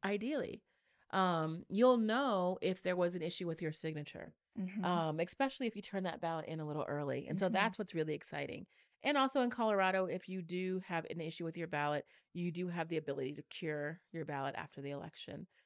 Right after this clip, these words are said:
Speaker 1: Um, and so some of these races will be very close.
Speaker 2: Mm-hmm.
Speaker 1: Um, that might be something that needs to happen as well. It's been, races have been so close that they've had to cure ballots, um, to figure out who the real winner is.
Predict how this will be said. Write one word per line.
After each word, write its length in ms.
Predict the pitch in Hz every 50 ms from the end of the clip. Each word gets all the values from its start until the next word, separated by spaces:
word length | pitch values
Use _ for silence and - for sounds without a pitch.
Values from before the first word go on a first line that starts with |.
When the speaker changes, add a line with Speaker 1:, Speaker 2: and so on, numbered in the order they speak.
| _ _ _ -
Speaker 1:
Um, 180 | 170 170 165 160
and 120 | 170 170
so 300 | - 190 180 170 170 160 - _ -
some 200 | - - 185 175
of 60 | 180
these 160 | 185 175 170
races 400 | 170 151 156 156 - 151 147 151
will 140 | 156 151 143
be 100 | 151 151
very 220 | 151 151 143 143 143
close. 400 | - - - 147 151 190 262 277 - - _ _ -
Speaker 2:
Mm-hmm. 220 | 233 185 185 190 170
Speaker 1:
Um, 440 | 165 151 147 147 143 143 143 151 156 185 - _ - 151
that 260 | 170 160 160 - -
might 160 | 160 123 -
be 120 | - 151
something 200 | 156 - 160 156 143
that 60 | 131
needs 200 | 139 151 160 -
to 80 | - 151
happen 320 | 143 156 147 135 - 156 156
as 140 | 151 165 -
well. 260 | 160 156 170 190 202
It's 220 | 185 160 - -
been, 260 | _ - 165 156 160 156 - _ _ _ _ _ _ _ _ _ _ _ _ _ _ _ _ _ _ _ _ - 165 160 - _ _ -
races 320 | 180 190 202 202 233 220
have 160 | - 190 170
been 160 | 175 165 160 156
so 180 | - - 175
close 440 | 170 - - 180 160 160 196 247 -
that 180 | - 156 - -
they've 160 | 147 147 -
had 240 | - - 160 151 156
to 60 | 156
cure 240 | - - - 165 156
ballots, 540 | 160 156 - 139 170 190 240 285 - - - - - -
um, 460 | - 165 151 151 151 143 143 143 151 - _ _ _ _ _ _ _ _ -
to 120 | - 175 156 - -
figure 240 | - 170 156 165 156
out 100 | 147 156 160
who 100 | 160 156
the 80 | 156 139
real 180 | 139 147 139
winner 320 | 135 135 143 151 131 113 - -
is. 80 | -